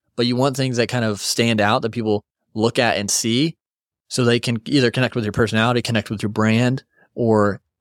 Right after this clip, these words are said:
uh, keep them, again, entertained by looking at those things. And one of the biggest things people don't think about that causes their videos not to be on point is lighting. You wanna make sure you're well lit and everyone else on the video is well lit.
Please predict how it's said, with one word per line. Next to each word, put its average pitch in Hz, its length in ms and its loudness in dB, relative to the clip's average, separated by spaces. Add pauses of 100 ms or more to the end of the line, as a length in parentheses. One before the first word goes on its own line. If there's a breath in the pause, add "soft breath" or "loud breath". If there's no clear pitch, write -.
uh, 107 220 0
keep 120 220 -2
them, 101 280 0
again, 104 400 2
entertained 107 400 0
by 101 60 4
looking 98 320 0
at 87 80 -4
those 90 180 0
things. - 380 -6 (480)
And 127 180 0
one 165 140 4
of 185 100 4
the 156 80 4
biggest 147 420 2
things 147 280 0
people 127 380 0
don't 117 280 0
think 117 220 -4
about 135 340 2
that 113 140 -2
causes 117 320 -2
their 113 140 0
videos 110 340 -2
not 104 240 -2
to - 80 -12
be 120 80 0
on 104 120 -2
point 107 440 -4
is 110 180 -6
lighting. 101 540 -2 (600)
You 123 200 -6
wanna 135 260 2
make 147 240 0
sure 135 260 2
you're 120 360 2
well 143 260 4
lit 135 400 2
and 131 100 -4
everyone 135 300 -2
else 123 320 0
on 117 440 -4
the 113 60 -6
video 113 360 0
is 107 120 -2
well 107 320 0
lit. 107 380 -2